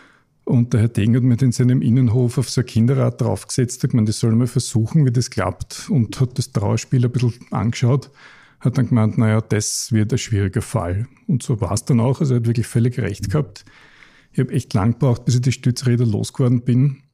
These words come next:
Aber die Geschichte ist gut ausgegangen. Also ich hab das Radfahren dann sehr lieb gewonnen und fahr bis heute sehr gern. Und hab auch irgendwann zum Radsammeln begonnen, hab dabei den Kontakt zum Herrn Degen intensiviert und hab gesehen, dass der doch sehr für Flugzeuge bastelt, ein begeisterter Modellflieger war.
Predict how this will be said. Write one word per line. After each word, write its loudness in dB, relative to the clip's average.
Aber 2
die -2
Geschichte 0
ist -2
gut 0
ausgegangen. 0
Also 0
ich 0
hab -20
das -2
Radfahren 0
dann 2
sehr 0
lieb -2
gewonnen 2
und 0
fahr -2
bis -4
heute -4
sehr -2
gern. -2
Und 2
hab 2
auch 2
irgendwann 2
zum 2
Radsammeln 0
begonnen, 2
hab -2
dabei 0
den 2
Kontakt -2
zum 2
Herrn 2
Degen 0
intensiviert 0
und 0
hab -4
gesehen, 2
dass -4
der 0
doch -2
sehr -2
für -2
Flugzeuge -2
bastelt, -4
ein -2
begeisterter -2
Modellflieger 0
war. 0